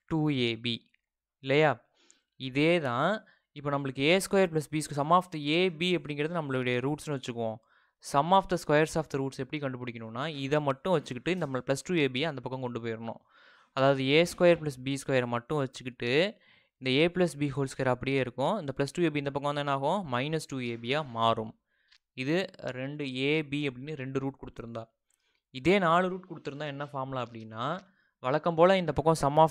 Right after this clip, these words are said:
the squares of the roots எழுதிக்கோங்க. alpha square plus beta square plus gamma square plus delta square equal to, ஃபர்ஸ்ட் ஹோல் ஸ்கொயர் எழுதிக்கணும். சரியா? ஹோல் ஸ்கொயர்னா alpha plus beta plus gamma plus delta whole square minus,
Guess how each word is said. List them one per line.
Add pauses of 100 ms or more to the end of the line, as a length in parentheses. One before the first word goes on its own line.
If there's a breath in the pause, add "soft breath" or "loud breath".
the (120)
squares
of
the
roots
எழுதிக்கோங்க.
alpha
square
plus
beta
square
plus
gamma (120)
square
plus
delta (120)
square
equal
to, (440 soft breath)
ஃபர்ஸ்ட்
ஹோல் (120)
ஸ்கொயர்
எழுதிக்கணும். (160)
சரியா? (600 soft breath)
ஹோல்
ஸ்கொயர்னா
alpha
plus
beta
plus (100)
gamma
plus
delta
whole (140)
square (160)
minus,